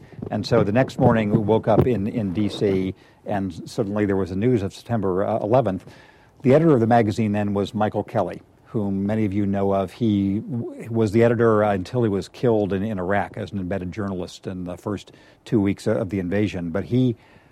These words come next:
when the phone started working again in, in, uh, in Washington, we started talking about how the magazine could cover events there. And by,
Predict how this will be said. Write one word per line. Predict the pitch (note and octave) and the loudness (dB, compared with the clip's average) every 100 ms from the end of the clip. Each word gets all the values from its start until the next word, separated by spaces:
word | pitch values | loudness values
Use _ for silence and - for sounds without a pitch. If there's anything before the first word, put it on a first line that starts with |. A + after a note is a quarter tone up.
| - _ - | -20 _ -4
when | A#2 A2 | 0 2
the | G2 | 0
phone | - - D3 D3+ C#3+ | -2 2 4 4 0
started | - B2 A#2 F#2+ G2 | 2 4 4 0 -2
working | G2+ A#2 G2+ | -2 -2 -4
again | F2+ G2 G2 | -2 -2 -2
in, | F2+ F#2+ F#2 | -2 -4 -6
in, | - G2+ F2+ | -6 -6 -4
uh, | F2 E2+ F#2 | -6 -6 -8
in | - C#3 G#2 | -8 -6 -6
Washington, | F#2 F#2+ G2 F2+ | -4 -4 -6 -8
we | F2+ | -6
started | - A2+ F2+ | -2 -2 -2
talking | A2+ G#2+ G#2 | -4 -4 -4
about | F#2 | -6
how | - A2+ | -4 -4
the | G#2 | -2
magazine | G2 G2+ F#2+ E2+ G2 | -2 -4 -6 -6 -8
could | F2+ F2+ | -10 -14
cover | - G#2+ G2 G2 | -6 -2 -2 -4
events | G2 G#2+ F#2 | -6 -8 -8
there. | - F#2+ F#2 - - - - _ - | -4 -4 -6 -10 -20 -20 -20 _ -4
And | A#2 F#2 | -2 2
by, | C#3 E3 D#3+ B2 | 4 4 4 2